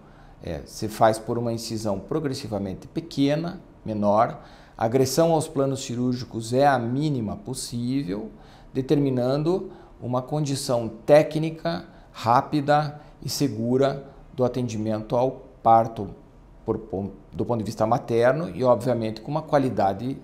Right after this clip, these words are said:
adequada do nascimento do bebê. Sempre se usa anestesia, claro, não se faz nenhum procedimento cirúrgico sem anestesia. E a anestesia própria da cesariana é a anestesia do bloqueio lombar, geralmente raquidiano, podendo ser também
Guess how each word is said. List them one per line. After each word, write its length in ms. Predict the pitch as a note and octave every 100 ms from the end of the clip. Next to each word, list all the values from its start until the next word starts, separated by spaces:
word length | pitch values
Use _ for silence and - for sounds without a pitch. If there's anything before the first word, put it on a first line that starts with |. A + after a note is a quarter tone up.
| -
adequada 560 | - A2 A2+ G2+ G2 G2+
do 120 | A2
nascimento 540 | A#2 - A2+ G2 F#2
do 100 | G#2+
bebê. 420 | C3 C3+ A2 - - - -
Sempre 360 | - G#3+ G#3
se 200 | E3+ -
usa 220 | D3 C#3 A#2+
anestesia, 680 | A#2 A#2+ D3 A#2 D3 D#3+ -
claro, 580 | - G#2+ A2+ A2 D2+ G1+
não 140 | F#2+
se 160 | G#2 A2
faz 320 | - C3+ C#3+
nenhum 220 | B2+ C#3
procedimento 580 | D#3 D3+ - B2 A#2 C3
cirúrgico 800 | - A2+ A2+ C3 C3+ - E3+ F3 - - -
sem 320 | - C3+ B2+
anestesia. 760 | C3 C3 D3+ C#3+ A2+ F#2 D#2 - - - - - -
E 160 | B2 E3
a 140 | F3+
anestesia 720 | B2 A2 G#2+ - A2 E2+ G#2 G#2
própria 400 | - C3 - A2+
da 140 | G2+
cesariana 680 | - A2+ B2 C3 C3 C#3+ F3+
é 40 |
a 20 |
anestesia 480 | F#3 F3 E3+ A#2 B2+
do 100 | A#2+
bloqueio 540 | A#2 B2 A#2+ A2+ G#2+ G#2
lombar, 760 | B2+ C3+ G2+ G#2+ A#2 D#3+ E3+ - - -
geralmente 480 | A#2 A#2+ A2+ A2 G#2+
raquidiano, 800 | G2 G2+ A2+ A2+ B2 A#2 C3 E3
podendo 400 | E3+ A#2+ A2 G2+
ser 240 | - G#2
também 580 | - C3 A2 G#2 A2+ D#3+